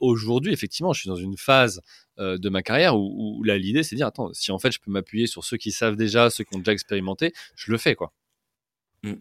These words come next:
Speaker 2: Du coup, ton cheminement, euh, t'avance et tu te dis, Bon, bah, dans cette démarche de faire, euh, le maximum, d'avoir le maximum d'impact pour la réussite, en fait, de tes
Speaker 1: Mhm.
Speaker 2: clients,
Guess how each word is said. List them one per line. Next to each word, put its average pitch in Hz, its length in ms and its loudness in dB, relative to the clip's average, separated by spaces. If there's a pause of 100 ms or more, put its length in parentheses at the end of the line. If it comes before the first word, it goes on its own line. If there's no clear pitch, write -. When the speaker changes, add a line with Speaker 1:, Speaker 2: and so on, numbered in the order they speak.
(1500)
Speaker 2:
Du 117 140 -10
coup, 220 480 0 (1160)
ton 135 120 -2
cheminement, 156 640 6
euh, 95 600 4 (100)
t'avance 202 520 6
et 120 80 0
tu - 140 -6
te 117 40 -10
dis, 123 140 -4
Bon, 143 200 4
bah, 98 140 4
dans 123 140 4
cette 127 220 2
démarche 135 400 2
de 110 100 -2
faire, 139 300 4
euh, 104 120 4
le 101 140 0
maximum, 120 520 2
d'avoir 143 400 10
le 139 60 6
maximum 143 480 2
d'impact 135 460 4
pour 113 120 4
la 101 100 8
réussite, 170 500 4
en 104 60 2
fait, - 280 -6 (240)
de 101 60 -12
tes 104 140 -2
Speaker 1:
Mhm. - 40 -4
Speaker 2:
clients, 160 360 4